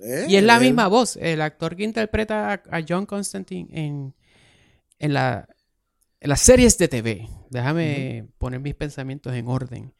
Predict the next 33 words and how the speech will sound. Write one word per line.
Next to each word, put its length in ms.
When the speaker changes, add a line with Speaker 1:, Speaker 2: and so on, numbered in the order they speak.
Speaker 2:
Es 200
el 80
mismo 280
que 100
interpreta 880
la, 580
la 200
voz 320
en 200
la 140
serie 340
ani-, 280
en 80
las 100
películas 300
animadas, 400
pero 240
no 100
es 80
el 120
mismo 560
que 160
va 100
al 80
cine 320
porque 280
ese 340
es 180
el 160
mazacote 640
de 140
Keanu 520
Reeves. 520